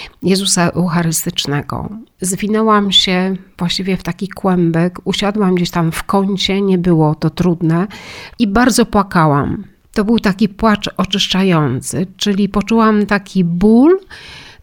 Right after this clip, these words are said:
y, ból tego, że ja świadomie wyparłam się Jezusa, który jest tak blisko,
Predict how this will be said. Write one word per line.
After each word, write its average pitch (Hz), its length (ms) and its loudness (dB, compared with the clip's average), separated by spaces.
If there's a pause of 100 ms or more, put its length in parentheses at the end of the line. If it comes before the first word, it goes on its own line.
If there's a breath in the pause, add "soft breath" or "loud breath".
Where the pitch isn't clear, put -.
(120)
y, 180 300 2
ból 240 360 2
tego, 196 520 2
że 185 260 2
ja 190 280 4
świadomie 185 960 2 (280)
wyparłam 214 600 0
się - 140 -2
Jezusa, 180 760 0 (100)
który 202 720 0 (520)
jest 175 240 -2
tak 170 180 0
blisko, 208 640 -2